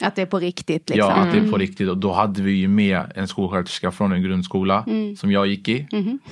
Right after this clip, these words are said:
Speaker 3: Mm.
Speaker 2: Och vi hade med en psykolog och en kurator hos den skolan i U B G.
Speaker 1: Mm.
Speaker 2: Så det var ju, det är mycket mer perspektiv tyck-, tyckte vi själva. Och det var viktigt för oss att på riktigt kunna förändra och en öppen dialog.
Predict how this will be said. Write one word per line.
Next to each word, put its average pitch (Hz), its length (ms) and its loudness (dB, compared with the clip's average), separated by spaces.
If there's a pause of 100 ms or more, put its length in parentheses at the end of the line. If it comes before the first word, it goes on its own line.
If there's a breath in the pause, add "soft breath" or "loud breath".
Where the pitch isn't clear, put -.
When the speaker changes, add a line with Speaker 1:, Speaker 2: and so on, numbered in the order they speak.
Speaker 3:
Mm. 202 280 2
Speaker 2:
Och 208 240 2
vi 98 200 2
hade 95 260 0
med 90 180 2
en 90 60 -4
psykolog 127 640 0 (460 soft breath)
och - 340 -6
en 95 160 2
kurator 95 420 0
hos 92 280 -6
den 95 260 -2
skolan 87 420 -2
i 85 60 -8
U 87 60 -4
B 90 140 -6
G. 90 200 -2 (180)
Speaker 1:
Mm. 208 260 -2 (280)
Speaker 2:
Så 101 60 -2
det 98 160 0
var 101 160 0
ju, 95 160 0
det 98 340 0
är 92 40 0
mycket 95 380 0
mer 90 140 2
perspektiv 92 480 -4
tyck-, - 360 -8
tyckte - 260 -4
vi 95 180 2
själva. 95 460 0 (300 loud breath)
Och 101 100 -6
det 104 60 2
var 101 80 2
viktigt 95 280 -4
för 92 120 -4
oss 98 220 -4
att 92 240 -6 (220)
på 107 120 0
riktigt 95 340 0
kunna 90 180 0
förändra 95 460 0 (220)
och 95 80 -2
en 95 100 0
öppen 98 400 -2
dialog. 92 480 -2